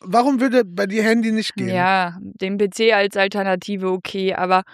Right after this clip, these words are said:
Speaker 2: dadurch, dass, also in Bezug auf Social Media und so wär das schon auf jeden Fall schwierig.
Speaker 1: Könntest du auch am Rechner machen. Ist ein bisschen f-,
Speaker 2: Ja,
Speaker 1: du
Speaker 2: aber
Speaker 1: könntest
Speaker 2: das
Speaker 1: auch
Speaker 2: ist so nervig, dann, mm,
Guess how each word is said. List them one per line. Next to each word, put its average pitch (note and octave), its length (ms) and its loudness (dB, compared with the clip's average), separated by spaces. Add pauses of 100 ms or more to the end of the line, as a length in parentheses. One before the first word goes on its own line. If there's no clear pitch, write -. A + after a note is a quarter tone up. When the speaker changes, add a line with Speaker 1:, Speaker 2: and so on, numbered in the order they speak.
(380)
Speaker 2:
dadurch, F#3 400 2
dass, F#3 300 -8
also E3+ 220 0
in D#3+ 160 0
Bezug F3+ 240 -4
auf F3+ 140 0
Social F#3+ 300 0
Media F#3 320 2
und F3+ 160 -4
so F3 160 -2
wär F3+ 100 2
das F3 180 0
schon F3 400 -2
auf F3 300 -2
jeden F3 180 -2
Fall F3 160 -2
schwierig. G#3+ 300 2
Speaker 1:
Könntest D4 180 -6
du C4+ 60 0
auch C4+ 180 0
am C4+ 140 2
Rechner A3 320 -2
machen. A#2 380 -10 (680)
Ist - 200 -4
ein G3+ 40 -2
bisschen G#3+ 400 0
f-, - 220 -12
Speaker 2:
Ja, F3+ 400 -2 (160)
Speaker 1:
du G3+ 80 -4
Speaker 2:
aber B3 100 4
Speaker 1:
könntest A3+ 240 4
Speaker 2:
das A3 80 0
Speaker 1:
auch B3 100 8
Speaker 2:
ist G3+ 80 -4
so B3+ 160 4
nervig, A3 540 0
dann, F#3+ 300 -2
mm, F3 320 -8